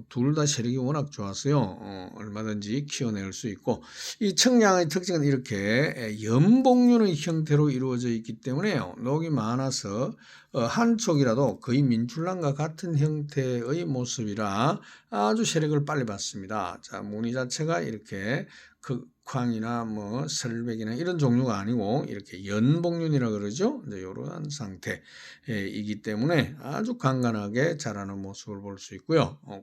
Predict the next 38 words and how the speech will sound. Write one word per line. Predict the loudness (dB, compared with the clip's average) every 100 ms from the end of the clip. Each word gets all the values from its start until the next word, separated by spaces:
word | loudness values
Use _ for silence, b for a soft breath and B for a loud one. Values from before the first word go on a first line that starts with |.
| -12
꽃도 | -12 -8 -4 -4 -4 -12 B B B B
아주 | -6 -6 -2
이쁘게 | -2 -4 -8 -12 -12 -12
피울 | -12 -12 -12
수 | -10
있는 | -6 -4
그런 | -4 -4 -4
청량의 | -4 -2 -4 -6 -8 -6 -4 -4
모습입니다. | -6 -10 -10 -8 -6 -6 -6 -8 -2 4 4 4 0 -6 -10
자, | -12 -6
전진촉은 | 0 4 4 4 2
입장이 | 0 0 4 6
여섯 | 6 4 0
장이네요. | -2 -2 -4 -4 -6 -8
자, | -16 -14
여섯 | -12 -12 -14
장이고, | -14 -12 -8 -4 -2 -2 -8 B B B B B -10
어, | -8 -6 -6 -10 -12 -10
자, | -6 -4
요 | -2
놈, | 0 2 2 2 0 -10
어, | -10 -8
이모작 | -4 0 0 0 -2
신화, | -6 -4 -4 -2 -2 -2
요 | -6
놈은 | -6 -6 -6
이제 | -8
잎이 | -12 -12 -8
세 | -8 -8
장이고 | -8 -8 -8 -4 -2
그렇습니다. | -2 -6 -10 -8 -8 -8
아주 | -10 -8
자기 | -6 -2 -2
좋은 | -2 0 -2 -4
청량의 | -6 -6 -8 -10 -8 -8
모습이라고 | -8 -10 -12 -12 -12 -10
보시면 | -12 -10 -8
되고요. | -2 2 2